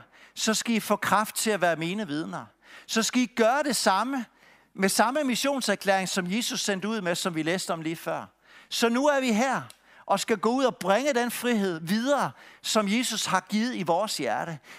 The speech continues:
Vi skal ikke sidde tilbage med den, men vi skal komme med friheden på vores arbejdsplads, blandt vores naboer, til et hvert menneske, som oplever sig bundet. Og du kommer ikke nøgen, du kommer ikke fattig, du kommer med den kraft, som Helligånden har givet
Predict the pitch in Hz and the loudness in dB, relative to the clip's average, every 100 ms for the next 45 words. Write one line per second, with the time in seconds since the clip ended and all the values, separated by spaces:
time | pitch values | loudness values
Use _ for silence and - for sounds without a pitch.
0 | - 226 - 320 - 269 233 214 220 285 | -2 0 2 0 0 0 0 2 2 2
1 | 254 226 214 156 - - 208 208 - 240 | -2 -2 -4 -10 -14 -4 -2 0 0 0
2 | 202 269 302 240 254 247 208 175 135 - | 2 2 2 -2 0 0 0 -2 -6 -18
3 | - - 277 277 233 202 190 226 226 - | -6 2 2 4 2 2 2 2 -2 -2
4 | 165 165 - - - - 214 285 220 214 | 0 0 -6 -14 -18 0 2 2 2 0
5 | 185 202 190 233 202 165 143 - - - | 0 0 2 0 -2 -4 -4 -12 -6 0
6 | 240 180 277 277 190 196 247 - 220 - | 0 2 2 2 0 -2 -2 -4 -4 -4
7 | 196 226 240 214 190 - 170 165 170 202 | 0 2 2 0 -2 0 -2 -2 -2 -2
8 | - 214 269 - - 302 247 254 233 202 | -2 -2 -2 -2 2 2 2 0 0 2
9 | 196 226 277 240 - - 208 - 254 247 | 2 0 -4 -8 -12 -10 -6 0 2 4
10 | 226 - - 208 233 240 - - - 196 | 0 0 0 2 0 -4 -8 -14 -10 -4
11 | - 254 240 202 196 220 - 160 226 - | 2 2 2 2 2 0 -2 2 2 0
12 | - - - - - 185 175 208 240 208 | -6 -8 -10 -8 -2 0 2 2 2 0
13 | 160 165 - 190 202 | 2 0 0 -2 -2